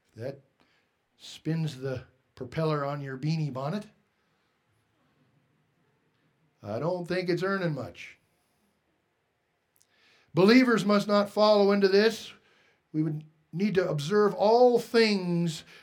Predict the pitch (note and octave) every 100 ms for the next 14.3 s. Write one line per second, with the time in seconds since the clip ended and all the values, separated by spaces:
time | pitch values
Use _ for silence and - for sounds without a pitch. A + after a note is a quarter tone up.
0 | - D#3+ F3 E3 G3 G#3 F3+ G3 F#3+ F#3+
1 | F3+ D3+ F3 G#3+ D4+ C4 G3 E3 - E3
2 | E3+ F#3+ - F3+ D#3+ E3 F3+ E3+ - -
3 | F#3 A3 A3 G#3+ F3+ F#3 F#3+ F3 D3+ D#3+
4 | E3+ E3 B2+ F3+ F#3+ - D#3 F3 F3+ -
5 | F3+ E3 D#3 F3 E3 D#3+ E3 D#3+ F#3 G3
6 | - _ _ _ _ _ - E3 G3+ D#3+
7 | F#3+ F#3+ E3+ F3 F3 F#3 F3 E3+ F3 E3
8 | D#3+ D#3+ F3+ F#3 F3+ D#3 - F3+ F#3+ E3+
9 | - D3+ D3 D#3 F3+ E3 D#3 E3+ F3 F#3
10 | - - D3 F3 E3+ E3+ E3 F#3 G#3 -
11 | _ _ _ _ _ _ _ _ _ _
12 | _ _ _ _ _ _ _ _ _ _
13 | _ _ _ - D#3+ D#3+ E3 G3+ G3 F3+
14 | D#3 D#3 B3